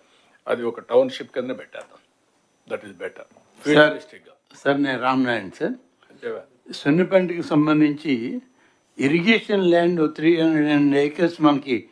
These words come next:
Speaker 2: ఫారెస్ట్ నుంచి ఇరిగేషన్కి ఇమ్మన్నారు సార్ తమరు. ఆ ల్యాండ్ మనకి ఎండోమెంట్కి ట్రాన్స్‌ఫర్ చేయమన్నారు సార్. అది ఇంకా పెండింగ్ ఉంది సార్, జరగలేదు సార్. అది వస్తే ఎండోమెంట్ కిందనే ఇప్పుడు ఈ టౌన్‌షిప్ డెవలప్‌మెంట్ తీసుకోవచ్చు సార్ మనం.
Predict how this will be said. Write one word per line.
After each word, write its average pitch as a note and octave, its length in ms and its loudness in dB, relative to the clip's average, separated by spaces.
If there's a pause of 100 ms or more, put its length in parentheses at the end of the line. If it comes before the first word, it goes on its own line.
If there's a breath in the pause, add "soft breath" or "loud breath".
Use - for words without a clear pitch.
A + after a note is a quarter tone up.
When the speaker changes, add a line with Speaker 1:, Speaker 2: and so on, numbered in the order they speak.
(260 soft breath)
Speaker 2:
ఫారెస్ట్ E3+ 480 0
నుంచి E3 200 2
ఇరిగేషన్కి D3 680 -2
ఇమ్మన్నారు C3 380 0
సార్ C3 260 -10
తమరు. A#2+ 420 -4 (560 soft breath)
ఆ C#3 140 8
ల్యాండ్ F3 420 -2
మనకి F3 320 -4
ఎండోమెంట్కి E3 680 0
ట్రాన్స్‌ఫర్ C#3+ 560 -2
చేయమన్నారు G2+ 500 -4
సార్. F#2 120 -12 (380 soft breath)
అది C3 180 2
ఇంకా E3 220 4
పెండింగ్ E3+ 440 0
ఉంది D3 160 2
సార్, A#3 160 -2
జరగలేదు A#2 560 -2
సార్. - 240 -18 (1120 soft breath)
అది C#3+ 180 4
వస్తే D#3+ 320 0
ఎండోమెంట్ G3+ 600 -2
కిందనే G3 460 -2 (380 soft breath)
ఇప్పుడు D#3+ 240 0
ఈ E3 280 4
టౌన్‌షిప్ D#3+ 560 -4
డెవలప్‌మెంట్ D#3+ 580 0
తీసుకోవచ్చు B2 480 -8
సార్ G2 200 -12
మనం. F#2 220 -18